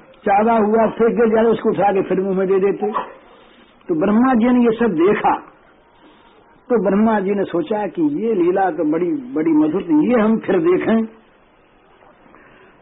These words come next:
तो यहाँ एक शंका उठी कि भाई ब्रह्मा जी ने सोचा कि हम अपनी माया से इन बछड़ों को मोहित करके हर ले जाएं, और भगवान ने गीता में कहा है,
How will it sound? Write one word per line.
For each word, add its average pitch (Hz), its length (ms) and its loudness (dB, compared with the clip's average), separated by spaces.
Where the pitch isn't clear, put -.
तो 180 160 0
यहाँ 196 240 0
एक 208 200 -4
शंका 190 500 -2
उठी 175 280 -4
कि 208 120 -6
भाई 185 380 -4
ब्रह्मा 196 380 -4
जी 196 160 -4
ने 196 120 -4
सोचा 180 440 -4
कि 170 140 -8
हम 175 140 -4
अपनी 196 320 -8
माया 170 440 0
से 220 560 -2
इन 180 200 0
बछड़ों 180 400 -4
को 175 220 0
मोहित 185 400 0
करके 175 420 -4
हर 160 200 -2
ले 165 220 0
जाएं, 208 260 -2
और 190 100 -4
भगवान 160 420 -2
ने 196 160 -2
गीता 160 400 -2
में 180 140 0
कहा 156 240 -2
है, 214 260 0